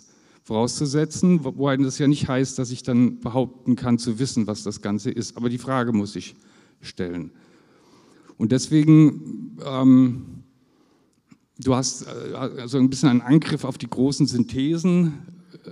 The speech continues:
ähm, gemacht. Hast du wahrscheinlich den Osterhammel, neunzehntes Jahrhundert, die Verwandlung der Welt im Kopf oder Herbert, zwanzigstes Jahrhundert oder so. Ich würde nicht so schlecht darüber denken. Ich bin,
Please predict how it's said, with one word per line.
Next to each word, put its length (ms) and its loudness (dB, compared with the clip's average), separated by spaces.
ähm, 600 0
gemacht. 460 -2
Hast 160 -10
du 240 -8
wahrscheinlich 260 -6
den 140 0
Osterhammel, 920 2
neunzehntes 580 0
Jahrhundert, 420 0
die 40 -12
Verwandlung 460 0
der 160 -2
Welt 320 2
im 220 0
Kopf 260 -2
oder 220 0
Herbert, 400 -2
zwanzigstes 680 -2
Jahrhundert 380 0
oder 160 -2
so. 220 -2
Ich 160 -6
würde 220 4
nicht 180 2
so 140 -2
schlecht 320 -2
darüber 320 -2
denken. 340 4
Ich 200 -2
bin, 180 2